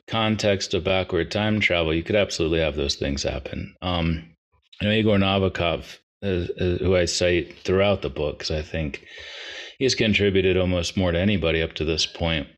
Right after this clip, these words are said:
with regard to how we would understand paradoxes, consistency paradoxes, and, and others. Um, but yeah, a-, as he says, in the presence of a time machine,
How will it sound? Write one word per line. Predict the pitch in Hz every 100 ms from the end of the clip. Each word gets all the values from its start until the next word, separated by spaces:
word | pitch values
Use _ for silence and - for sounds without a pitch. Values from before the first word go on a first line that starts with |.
| _
with | 87 87 -
regard | 87 80 87 85
to |
how | 82 92
we | 87 85
would | 80
understand | 78 71 - 110 113
paradoxes, | 98 78 76 71 73 78 - 78
consistency | - 82 - 80 - 73 - 67
paradoxes, | 69 78 76 71 73 71 - 69 71 71
and, | 76 76 -
and | 85
others. | 92 95 87 87 - - - - - - - -
Um, | 123 123 113 117 - - _
but | 113 127
yeah, | 131 156 107
a-, | 107 120 -
as | 113 110
he | 127
says, | 131 123 104
in | 101
the | 98
presence | 113 104 98 -
of | 92
a |
time | 85 101 123 127
machine, | 101 - 87 87 85 82 95